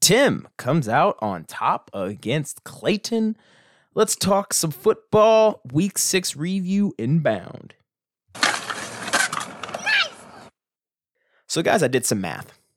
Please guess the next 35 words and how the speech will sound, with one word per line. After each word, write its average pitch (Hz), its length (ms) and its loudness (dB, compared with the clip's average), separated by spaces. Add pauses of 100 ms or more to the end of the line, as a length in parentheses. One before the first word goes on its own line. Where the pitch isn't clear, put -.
(240)
I 123 40 -4
did 156 180 0
some 139 160 2
math. 85 220 -2
I 101 40 0
know 151 120 4
I'm 180 80 4
in 170 80 4
law 156 160 6
school, 143 380 2
but 120 240 0
I 107 60 0
did 101 200 -8
some 87 200 -12
math. - 220 -18
And - 600 -14
this 180 80 2
is 202 60 0
the 202 80 4
math 165 240 4
that 131 80 2
I 101 80 0
did. 90 300 -10 (440)
I 175 160 2
said 131 580 2 (220)
over 151 220 2
text - 480 0
that 101 260 -2
week 196 240 -2
six - 640 -2
seemed 165 400 -2
to 156 80 -2
be 127 260 -2
super 170 540 2
nasty, 101 580 -2